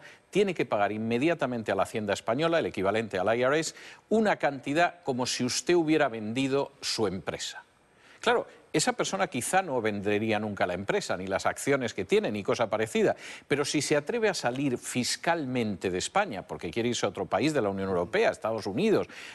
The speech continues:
a, a donde sea, a esa persona inmediatamente se le obliga a pagar un dinero que no ha percibido siquiera.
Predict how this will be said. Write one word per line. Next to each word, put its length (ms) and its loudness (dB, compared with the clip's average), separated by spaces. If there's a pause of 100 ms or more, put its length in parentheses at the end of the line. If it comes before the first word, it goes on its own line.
a, 240 2
a 60 4
donde 260 2
sea, 300 2 (260)
a 140 6
esa 240 -2
persona 380 -4
inmediatamente 880 0 (140)
se 280 0
le 120 2
obliga 440 2
a 60 -12
pagar 260 0
un 160 -4
dinero 400 0 (100)
que 140 0
no 280 2
ha 140 2
percibido 600 -4
siquiera. 460 -14